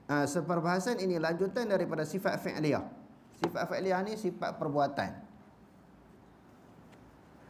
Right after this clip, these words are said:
Kalau kita kata samak, basar, kalam, itu sifat yang, sifat zatiah, sifat yang duduk pada diri Allah,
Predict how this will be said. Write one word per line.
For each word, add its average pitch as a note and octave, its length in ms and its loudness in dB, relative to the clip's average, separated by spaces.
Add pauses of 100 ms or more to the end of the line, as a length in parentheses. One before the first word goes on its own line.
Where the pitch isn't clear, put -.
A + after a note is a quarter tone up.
(380)
Kalau A3 400 6
kita G#3 160 6
kata F3+ 560 8
samak, F#3 560 2
basar, E3+ 480 2
kalam, E3+ 480 0 (240)
itu D#3+ 240 -4
sifat F#3 400 0
yang, E3 140 0 (100)
sifat F3+ 400 0
zatiah, E3+ 720 2
sifat F3 320 -2
yang F3+ 160 0
duduk F#3+ 240 4
pada E3+ 160 0
diri E3+ 240 2
Allah, B2+ 400 0